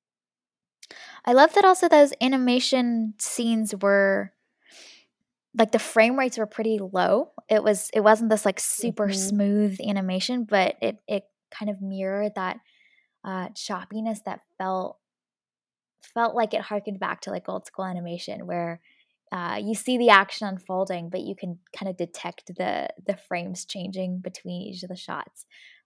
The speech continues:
Speaker 1: Um, so even those little intentional choices too are pretty neat to see.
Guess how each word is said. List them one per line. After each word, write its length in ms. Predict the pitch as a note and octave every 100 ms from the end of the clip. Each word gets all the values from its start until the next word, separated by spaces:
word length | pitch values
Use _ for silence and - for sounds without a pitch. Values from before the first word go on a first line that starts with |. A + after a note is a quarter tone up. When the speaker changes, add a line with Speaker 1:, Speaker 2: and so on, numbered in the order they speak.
| _
Speaker 1:
Um, 380 | - - - F#3+ _
so 420 | - G#3 F#3+ F3 _ _ _ -
even 180 | G3
those 180 | G3+ F#3
little 160 | F#3 F3+
intentional 400 | F3 F3 - F#3+
choices 340 | - F3 -
too 140 | - -
are 180 | - -
pretty 200 | F#3 F3
neat 160 | E3
to 100 | -
see. 240 | - F3